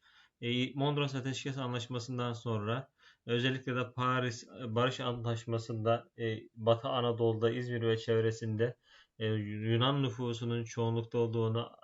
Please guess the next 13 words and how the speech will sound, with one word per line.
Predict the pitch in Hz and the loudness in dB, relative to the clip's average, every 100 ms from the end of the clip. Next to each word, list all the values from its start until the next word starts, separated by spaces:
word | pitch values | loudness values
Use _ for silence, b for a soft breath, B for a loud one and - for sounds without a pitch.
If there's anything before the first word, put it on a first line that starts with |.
| - | -6
İngiltere'ye | 113 110 113 127 120 113 | -2 0 -2 0 2 2
kabul | - 113 113 | 2 0 2
ettirerek | 113 113 107 110 117 - B B _ 143 | 0 0 -2 2 2 -2 B B _ -2
burada | 135 123 | 0 0
işgal | 131 - - 131 110 | -4 -6 -2 -2 0
girişimine | 110 110 - 113 110 110 127 120 | 0 -2 -2 -2 0 -2 -4 -6
girişen | 110 113 110 113 101 101 | -2 0 0 -2 -2 0
devlet | 110 113 135 - 120 | 2 2 -2 -6 -6
Yunanistan | 113 120 117 113 104 101 | -2 0 -2 -4 -8 -8
olmuştur. | 101 101 - 123 - b b _ | -8 -10 -8 -8 -8 b b _
Cevap | - 117 117 - _ _ | 0 2 2 -2 _ _
C | - 110 110 127 | 0 0 0 -6
seçeneği. | - 113 113 101 95 | -8 -6 -4 -4 -6